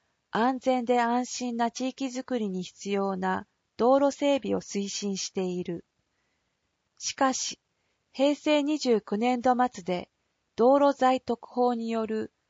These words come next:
補助率等のかさ上げ措置が期限を迎える。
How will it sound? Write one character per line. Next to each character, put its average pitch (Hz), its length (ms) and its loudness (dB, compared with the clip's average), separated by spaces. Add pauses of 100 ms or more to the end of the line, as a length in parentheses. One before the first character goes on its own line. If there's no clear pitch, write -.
(140)
補 220 140 -8
助 277 160 2
率 - 320 -6
等 269 200 4
の 196 140 -2
か 196 160 -6
さ 226 200 2
上 226 60 0
げ 233 100 -4
措 226 160 -4
置 - 180 -6
が 170 220 -6 (200)
期 247 120 -14
限 262 260 0
を 175 100 0
迎 170 340 -6
え 170 100 -6
る。 165 180 -12